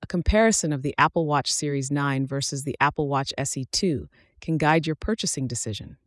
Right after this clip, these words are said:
and troubleshooting tips are accessible for any Face I D issues. In other updates, users have been lauding the versatility of the iPhone's Notes app, which can serve various practical and personal needs.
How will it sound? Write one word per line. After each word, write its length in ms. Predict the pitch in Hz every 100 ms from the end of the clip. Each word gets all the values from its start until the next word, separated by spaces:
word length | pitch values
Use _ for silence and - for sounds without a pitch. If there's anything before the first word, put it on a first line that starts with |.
| _ -
and 100 | 135
troubleshooting 640 | - 185 190 - 160 156
tips 400 | - 123 - - -
are 120 | 139
accessible 560 | 135 - 180 - 147 147
for 200 | - -
any 200 | 160 175
Face 360 | 180 151 151 -
I 100 | 143
D 220 | 139 139
issues. 540 | 135 - - - - - _ _ _ _ _ _
In 140 | 147 147
other 220 | 190 202
updates, 640 | - 139 139 131 - - -
users 420 | - 165 185 190 -
have 140 | 156
been 200 | 151 143
lauding 340 | 147 165 175
the 80 | 165
versatility 840 | 139 156 - 156 - 175 143 127 143
of 100 | 135
the 120 | 147
iPhone's 540 | 123 143 - 147 139 135
Notes 280 | 139 143 -
app, 300 | 98 - - _ _
which 220 | 147 -
can 120 | -
serve 300 | 151 - 156
various 400 | 135 156 175 190 -
practical 640 | - 165 - 175 185 175 -
and 160 | 139
personal 460 | - 170 160 165 151
needs. 600 | 147 131 82 71 -